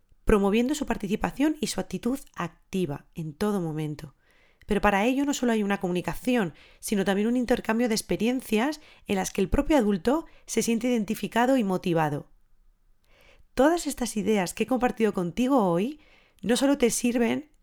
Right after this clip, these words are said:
como he dicho antes, si eres madre o padre, sino también si eres educador, si eres educadora,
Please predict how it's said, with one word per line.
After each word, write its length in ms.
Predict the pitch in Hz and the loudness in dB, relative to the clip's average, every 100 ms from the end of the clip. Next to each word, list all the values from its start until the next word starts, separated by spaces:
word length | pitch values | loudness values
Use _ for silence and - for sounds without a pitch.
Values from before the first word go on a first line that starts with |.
| _ _ | _ _
como 220 | - 156 160 | -10 -6 -4
he 40 | |
dicho 240 | 165 - | -4 -4
antes, 220 | 180 262 - | -4 -2 -2
si 120 | 175 | -2
eres 180 | 196 160 | -4 -4
madre 280 | 156 254 | -2 0
o 80 | 180 | 2
padre, 440 | 180 240 247 156 - - - - | 2 2 2 -2 -8 -20 -20 -16
sino 300 | - 220 196 | -4 0 2
también 260 | 196 208 269 | 2 2 0
si 140 | 262 | 0
eres 180 | 294 294 | -2 -2
educador, 580 | 220 185 160 170 165 160 | -4 -4 -2 0 0 -2
si 140 | - | -4
eres 220 | 214 - | -2 0
educadora, 640 | 277 330 - 170 196 160 | 0 0 0 0 0 -2